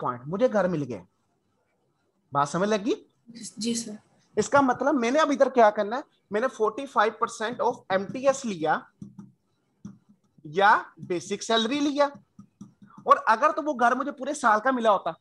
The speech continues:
Speaker 1: मैं यही लिखता, क्योंकि मैंने पूरे साल यूज़ किया तो मेरे पूरे साल का बेनिफिट हुआ, ठीक है? लेट, अगर पूरे साल होता है तो दूसरा मैं क्या लिखता, उसकी फेयर वैल्यू। फेयर वैल्यू को in other words ये भी कहते हैं, अगर वो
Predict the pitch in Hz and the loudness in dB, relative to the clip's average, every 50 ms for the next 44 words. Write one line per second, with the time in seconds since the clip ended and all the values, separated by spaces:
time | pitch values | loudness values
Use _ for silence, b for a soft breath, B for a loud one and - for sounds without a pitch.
0 | _ - 185 190 185 185 170 170 175 170 - - - 160 151 - _ _ _ - | _ -10 -8 -6 -6 -4 -4 -2 -2 -2 -4 -4 -6 -8 -8 -8 _ _ _ -8
1 | 202 208 254 254 254 262 - 214 220 233 240 - 226 190 190 214 233 262 254 - | -2 0 2 2 4 2 2 0 -2 -4 0 2 4 4 4 4 0 -4 -8 -4
2 | - 240 247 247 247 240 226 226 220 226 202 196 190 190 180 151 139 151 143 147 | -2 -2 0 2 0 0 0 -2 -4 -4 -6 -8 -2 0 0 0 0 -2 -6 -6
3 | 143 143 139 156 151 - 165 151 147 - - _ _ _ _ _ _ _ - 208 | -8 -8 -10 -12 -10 -6 -4 -4 -6 -6 -8 _ _ _ _ _ _ _ -4 0
4 | 226 320 330 349 349 - - - 190 190 190 - - - _ b b b b b | 2 2 2 2 0 -6 -4 0 0 0 0 -2 -8 -18 _ b b b b b
5 | _ _ - - 185 208 269 285 277 - 247 269 294 - - 240 214 226 277 269 | _ _ 0 2 2 4 2 0 0 0 0 0 0 2 2 4 4 6 4 4
6 | 254 - 262 254 262 254 262 233 214 220 208 - 247 254 269 269 - 247 240 233 | 2 4 4 4 4 2 0 -6 -6 -8 -4 -2 -2 -2 -2 -2 0 0 2 2
7 | 233 226 226 - 262 247 - - 254 - - 180 165 156 143 143 139 127 131 143 | 0 0 0 -2 -2 -2 -2 -8 -14 -10 -6 -4 -4 -2 -2 -2 -4 -4 -8 -14
8 | - B B B B B - _ - - - 233 269 294 269 269 254 247 247 269 | -18 B B B B B -20 _ -8 -2 2 4 4 4 4 4 2 2 2 0
9 | 277 269 277 277 269 247 220 208 254 262 269 269 226 196 220 233 247 294 233 254 | 0 2 2 2 2 2 2 2 2 2 2 0 -2 -4 -6 -6 -6 -6 -4 -6
10 | 247 - 254 254 240 240 254 262 233 262 269 254 - - | -4 -2 0 0 0 0 0 0 2 2 2 0 -2 -6